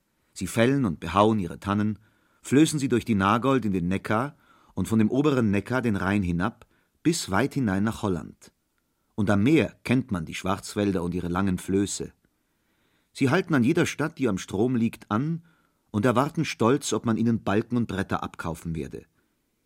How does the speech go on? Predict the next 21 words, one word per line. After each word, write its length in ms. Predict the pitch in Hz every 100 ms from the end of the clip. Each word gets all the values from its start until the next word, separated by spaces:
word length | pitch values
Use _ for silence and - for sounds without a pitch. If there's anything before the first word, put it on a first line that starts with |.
| _ -
Ihre 320 | 110 90 85
stärksten 600 | - - 147 - - 110
und 140 | 95
längsten 440 | 90 113 147 - 95
Balken 340 | 92 98 98
aber 360 | 90 92 98 90 _ _ _ _
verhandeln 460 | - 120 113 139 135
sie 120 | 127
um 140 | 120
schweres 560 | 104 101 113 123 117 -
Geld 280 | 110 101 -
an 140 | 98
die 100 | 95
Mynheers, 720 | 92 92 85 92 110 - - -
welche 240 | 92 87
Schiffe 300 | 131 - -
daraus 380 | 80 71 73 -
bauen. 380 | - 73 69 - _ _ _ _ _ _ _ _ _ _ _ _ _ _ _ _ _ _
Diese 180 | 165 151
Menschen 340 | 135 139 139
nun 300 | 123 123 120